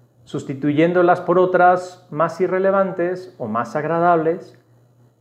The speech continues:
por miedo a enfrentar lo que sí necesito hacer. Y este es un problema de la voluntad.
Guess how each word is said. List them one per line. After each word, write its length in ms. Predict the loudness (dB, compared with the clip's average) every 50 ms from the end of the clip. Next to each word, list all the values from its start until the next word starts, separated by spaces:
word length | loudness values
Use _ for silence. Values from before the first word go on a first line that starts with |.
| _ -20 -20 _ _ _ _ _
por 260 | 2 2 2 2 2
miedo 560 | 2 2 2 2 2 2 0 -2 -2 -4 -8 -6
a 100 | -4 -2
enfrentar 680 | -2 -2 -2 -2 -2 0 0 0 -2 -2 -2 -2 0 0
lo 200 | -2 -2 -4 -4
que 140 | -8 -10 -12
sí 320 | -12 -10 -4 0 2 4
necesito 640 | 4 2 2 -2 -6 -8 -8 -8 -10 -10 -10 -8 -10
hacer. 280 | -10 -10 -10 -14 -20 -20 -20 _ _ _ _ _ _ _ _ _ _ _ _ _ _ _ _ _ _ _ _ _ _ _ _ _ _ _ _ _ _ _ _ _ _ _ _ _ _ _ _
Y 120 | 2 4 4
este 160 | 4 4 2
es 80 | 0
un 80 | 0 0
problema 320 | 2 2 2 2 0 0
de 80 | -2 -2
la 80 | -4 -4
voluntad. 460 | -4 -6 -6 -8 -10 -10 -10 -10